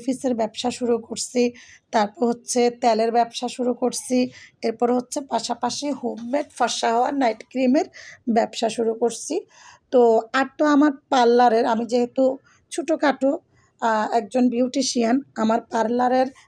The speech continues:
মেকআপের জিনিসগুলো রাখার প্রয়োজন আছে, সেজন্য আমি এই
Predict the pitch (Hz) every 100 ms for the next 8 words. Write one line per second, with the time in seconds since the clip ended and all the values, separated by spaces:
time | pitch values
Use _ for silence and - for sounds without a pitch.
0 | - 226 233 226 294 311 247 247 233 220
1 | 226 226 226 240 - - - 220 208 -
2 | 226 - 247 214 214 214 214 339 285 285
3 | - 240 233 240 220 254 311 _ _ _
4 | _ 269 294